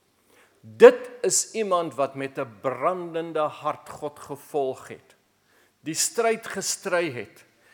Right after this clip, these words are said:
die wedloop volëindig het en uiteindelik in sy ewige rus ingaan, soos 'n oorlogskip met die seile bollend en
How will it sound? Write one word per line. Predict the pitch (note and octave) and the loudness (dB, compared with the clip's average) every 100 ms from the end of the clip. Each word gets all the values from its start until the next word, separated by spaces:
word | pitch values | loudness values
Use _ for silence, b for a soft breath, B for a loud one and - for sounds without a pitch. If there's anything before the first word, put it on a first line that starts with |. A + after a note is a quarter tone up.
| b b | b b
die | B2+ D3 | -10 0
wedloop | G#3 B3+ - A#3 A3 | 2 2 0 -4 -4
volëindig | - G3 G3 - G#3 G3 E3+ - | -2 -2 0 0 0 2 0 -2
het | - - - _ b b b | -12 -14 -20 _ b b b
en | D3 F3 | -4 2
uiteindelik | F3+ F#3 - - A3 B3 A#3 G#3 G3 F#3 F3+ | 2 2 -4 2 4 4 0 0 2 2 0
in | F3 | -10
sy | D#3 F3 E3 | -8 -8 -8
ewige | G#3 G#3+ G3 - F3 | -2 0 0 -4 -4
rus | D3+ D3 F3+ F3 - F3+ | -4 -4 -4 -4 -6 -6
ingaan, | D#3+ - A#2+ A2+ | -6 -6 -8 -8
soos | - D#3 C#3 | -8 -8 -8
'n | D3 - | -8 -8
oorlogskip | G3+ G#3 F3 F3+ - - - - - - - _ b b b b | 0 0 0 -4 -4 -6 -6 -6 -10 -12 -20 _ b b b b
met | - C#3 D#3 | -6 -4 -2
die | D3+ | -2
seile | - G3 F#3+ E3+ | 0 2 2 0
bollend | C#3+ G2+ - C#3 D3+ D#3+ C#3+ - | 0 -6 -4 0 2 0 -4 -10
en | C#3+ D3 C#3+ | -8 -6 -6